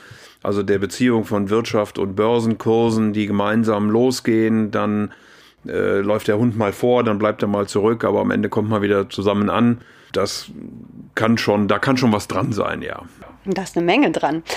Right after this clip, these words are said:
Speaker 2: Also meine Lieblingsbörsen-, Börsenweisheit, die stimmt, äh, stammt von Farkas, einem österreichischen Kabarettisten. Hast du vielleicht auch schon mal gehört?
Speaker 1: Nein.
Speaker 2: Beim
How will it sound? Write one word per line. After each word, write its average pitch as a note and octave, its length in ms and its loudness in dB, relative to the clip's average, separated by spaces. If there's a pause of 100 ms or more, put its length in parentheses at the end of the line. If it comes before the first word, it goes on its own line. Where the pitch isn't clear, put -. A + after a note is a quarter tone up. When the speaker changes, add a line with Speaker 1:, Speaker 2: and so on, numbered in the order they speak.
(180)
Speaker 2:
Also F#3+ 120 2
meine A#3 280 2
Lieblingsbörsen-, F3+ 920 0
Börsenweisheit, G#3 600 2
die G3+ 60 -2
stimmt, A3+ 360 0
äh, G3 220 4
stammt G#3+ 220 0
von F3+ 200 -2
Farkas, - 640 -6
einem F3 320 -2
österreichischen E3+ 640 -4
Kabarettisten. E3+ 800 -4
Hast F#3 160 -4
du F#3+ 40 -10
vielleicht - 360 -6
auch F3+ 160 2
schon A3 200 0
mal A3+ 160 2
gehört? C4 420 2 (220)
Speaker 1:
Nein. D#3 180 -2
Speaker 2:
Beim F3+ 360 0